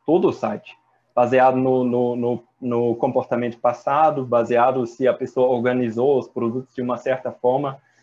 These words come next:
É, eu realmente consigo já criar uma experiência pra ele. Então, todo esse conhecimento ao, ao,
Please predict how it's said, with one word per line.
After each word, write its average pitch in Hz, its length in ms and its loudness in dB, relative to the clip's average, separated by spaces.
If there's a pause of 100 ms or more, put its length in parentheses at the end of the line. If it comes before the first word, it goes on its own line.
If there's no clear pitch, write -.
(220)
É, 127 160 2
eu 147 180 4
realmente 160 500 0
consigo 151 400 -4
já 120 240 2
criar 135 300 -2
uma 151 160 -2
experiência 151 640 -4
pra 110 260 -8
ele. 110 200 -4
Então, 139 280 -2 (380)
todo 180 200 4
esse 175 260 -2
conhecimento 127 840 -4
ao, 123 300 -2
ao, 123 280 -2